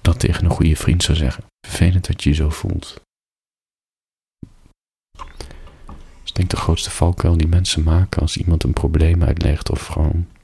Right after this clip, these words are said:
zegt: "Ik zit niet zo lekker in mijn vel" of "Ik vind mezelf niet zo knap." Dat die ander gaat zeggen: "Oh, maar je bent wel knap." Als iemand dat zegt,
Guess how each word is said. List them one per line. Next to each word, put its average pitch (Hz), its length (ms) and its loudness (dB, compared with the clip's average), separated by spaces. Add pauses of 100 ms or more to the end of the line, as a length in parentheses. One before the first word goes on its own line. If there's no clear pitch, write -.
zegt: - 300 -2
"Ik - 80 -4
zit - 140 2
niet 78 100 2
zo - 80 -4
lekker - 220 -2
in 80 60 4
mijn - 120 0
vel" 78 380 2
of 82 120 -2
"Ik - 60 -16
vind - 160 -2
mezelf - 260 0
niet 85 120 0
zo - 100 -4
knap." - 500 -2
Dat - 120 -10
die - 100 -2
ander 87 140 2
gaat - 140 0
zeggen: - 260 -2 (420)
"Oh, - 160 -10
maar - 100 -8
je 117 80 2
bent 117 200 0
wel 117 160 2
knap." - 480 0 (2750)
Als - 180 -2
iemand 95 200 -2
dat 90 120 -4
zegt, - 520 -2